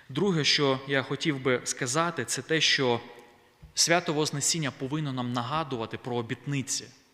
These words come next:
про Духа Святого, який залишив, Христос нам його залишив, що це утішитель,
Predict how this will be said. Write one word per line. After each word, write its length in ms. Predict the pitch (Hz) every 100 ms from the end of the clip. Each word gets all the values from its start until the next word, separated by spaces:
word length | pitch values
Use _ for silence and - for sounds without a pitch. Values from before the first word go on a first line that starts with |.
| _ _ - -
про 160 | 151 143
Духа 320 | 190 208 175
Святого, 600 | - 147 - 208 156 127
який 480 | 123 135 202 202 151
залишив, 560 | 127 147 196 - 147 - -
Христос 520 | - 156 151 190 196 -
нам 160 | 156
його 200 | 156 156
залишив, 600 | 131 139 175 220 - 127
що 140 | - 165
це 220 | - 175
утішитель, 720 | 160 165 160 240 202 -